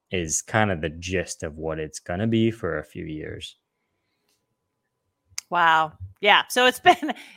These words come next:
Speaker 2: it has been a lot. It's been overwhelming to try to keep up with, but thankfully we've got, you know, programs like this that, you know, we don't have to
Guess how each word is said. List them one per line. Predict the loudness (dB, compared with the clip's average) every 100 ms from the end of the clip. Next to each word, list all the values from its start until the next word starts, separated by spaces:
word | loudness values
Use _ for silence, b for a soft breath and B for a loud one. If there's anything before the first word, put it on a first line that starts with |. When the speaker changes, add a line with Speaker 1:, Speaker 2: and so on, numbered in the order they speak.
| -6
Speaker 2:
it | 2
has | 2 2
been | -2
a | 2
lot. | 6 6 4
It's | -4 -6
been | -2 0
overwhelming | -2 -2 0 -2 -2 -8
to | -16
try | -14 -10
to | -10
keep | -12 -12
up | -12 -10
with, | -12 -14 -14 -18
but | -18 -14
thankfully | -14 -14 _ -14 -12
we've | -12 -14 -14 -6
got, | -2 -2 -4 -10 _
you | -10
know, | -8 -6
programs | -2 0 0 -2 -2
like | -6 -4
this | 0 2 2 -4
that, | -6 -8 -8 b b b b b
you | -18 -10
know, | -6 -4
we | -2
don't | -2
have | -2 -2
to | -4 -6